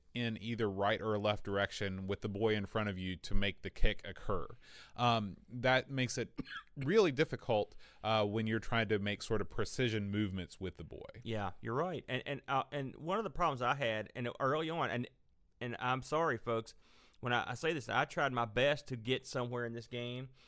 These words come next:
Speaker 2: and I could get, I could get off the first level, uh,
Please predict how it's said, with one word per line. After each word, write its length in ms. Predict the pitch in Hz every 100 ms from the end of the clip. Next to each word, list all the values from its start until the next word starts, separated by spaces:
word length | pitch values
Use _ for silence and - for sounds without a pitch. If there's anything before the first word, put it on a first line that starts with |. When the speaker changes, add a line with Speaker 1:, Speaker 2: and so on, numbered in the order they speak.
| - - - -
Speaker 2:
and 100 | 127
I 120 | 139
could 200 | - 127
get, 180 | 127 -
I 80 | 123
could 60 |
get 80 | 127
off 80 | 120
the 60 | -
first 280 | 120 135 -
level, 480 | 131 120 113 120 120 - - - - - -
uh, 80 | -